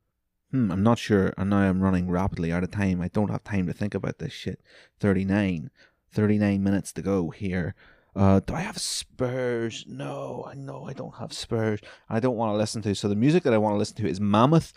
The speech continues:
the new band by Wolfgang Van Halen, and Smith Kotzen, which is one of the dweebs from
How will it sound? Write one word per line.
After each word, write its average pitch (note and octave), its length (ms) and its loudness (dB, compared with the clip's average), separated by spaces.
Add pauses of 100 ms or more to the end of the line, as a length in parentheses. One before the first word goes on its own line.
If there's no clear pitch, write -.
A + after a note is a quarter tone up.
(200)
the G2 80 -6
new G#2+ 260 4
band G2+ 400 2
by F#2+ 240 2
Wolfgang G2+ 520 2
Van F#2+ 180 0
Halen, C3+ 480 4 (280)
and G2+ 360 0
Smith - 400 2
Kotzen, D3 540 0
which A2+ 200 0
is G#2 520 0
one A2+ 160 2
of A2+ 40 4
the G#2+ 60 4
dweebs G#2 520 0
from G2 600 0